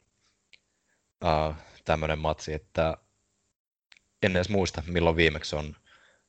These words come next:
ollut, koska mun mielestä nää on kanssa enem-, enimmäkseen painottunut just tämmösiin niin kun tavallaan kiertäviin tapahtumiin, jotka ei oo siellä Wrestle Factoryssa, vaan jossain muualla. Et tota, itekin oon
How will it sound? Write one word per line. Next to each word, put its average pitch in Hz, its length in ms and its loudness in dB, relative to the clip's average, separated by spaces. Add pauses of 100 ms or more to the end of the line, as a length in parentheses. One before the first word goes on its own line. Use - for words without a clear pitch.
(140)
ollut, 78 400 2 (200)
koska - 260 -10
mun 85 140 2
mielestä 87 240 2
nää 85 200 6
on 80 80 0
kanssa 85 240 -6
enem-, 82 300 -4
enimmäkseen 85 520 0
painottunut 82 540 0
just 80 180 -6
tämmösiin 78 580 -6 (1700)
niin 82 180 -2
kun 82 380 -6 (280)
tavallaan 78 640 2 (240)
kiertäviin 76 560 0
tapahtumiin, 78 560 -8
jotka 73 300 -2
ei 76 100 0
oo 76 60 -2
siellä 78 340 -4 (340)
Wrestle 78 280 -2
Factoryssa, - 600 -4
vaan 78 160 0
jossain 78 300 -2
muualla. 80 520 0
Et - 120 -14
tota, 80 340 0 (1600)
itekin 104 340 4
oon 92 340 4